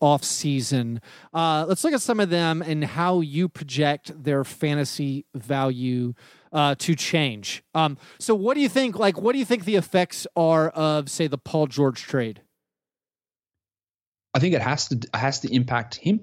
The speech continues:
Speaker 2: and it has to impact Russell Westbrook in a negative sense. Now, the, a lot of people w-, will cry out, "Oh, but it'll help their efficiency," and it probably will. It, it probably will help their efficiency to some degree, but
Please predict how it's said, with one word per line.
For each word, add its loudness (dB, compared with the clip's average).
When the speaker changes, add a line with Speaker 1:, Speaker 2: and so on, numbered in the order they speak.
Speaker 2:
and 2
it 0
has -2
to -2
impact 0
Russell 0
Westbrook 0
in 4
a 0
negative 0
sense. -2
Now, 4
the, 0
a 0
lot 4
of 0
people 0
w-, -2
will 0
cry 2
out, 2
"Oh, 2
but -2
it'll 2
help 0
their 2
efficiency," 0
and 0
it -2
probably 2
will. 0
It, -2
it 0
probably 0
will 2
help 0
their 0
efficiency -2
to -2
some 0
degree, 2
but -2